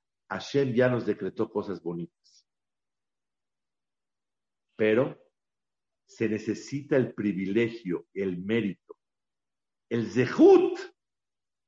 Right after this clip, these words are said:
de hacer una mitzvah bonita, de piedad, de lo que vaya a hacer, para que caiga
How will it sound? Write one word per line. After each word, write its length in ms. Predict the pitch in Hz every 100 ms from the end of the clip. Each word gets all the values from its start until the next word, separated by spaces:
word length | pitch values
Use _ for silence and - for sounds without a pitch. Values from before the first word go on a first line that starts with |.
| _ _ _ _ _ _ _ _ _
de 120 | 101 101
hacer 500 | 95 - 139 135 120
una 180 | 120 110
mitzvah 720 | 98 90 - 90 107 113 113 _ _ _ _
bonita, 760 | - 95 95 117 113 113 123 _ _ _ _ _ _ _ _ _ -
de 100 | 98
piedad, 720 | - 92 85 110 113 - -
de 100 | 101
lo 60 | 92
que 120 | 107
vaya 220 | 107 160
a 40 | 135
hacer, 280 | - 92 - - _ _ _ _ _ _ _ _ _ _ _ _ _ _ _ _ -
para 320 | 110 107 104
que 340 | - 104 -
caiga 640 | - 147 151 107 87 -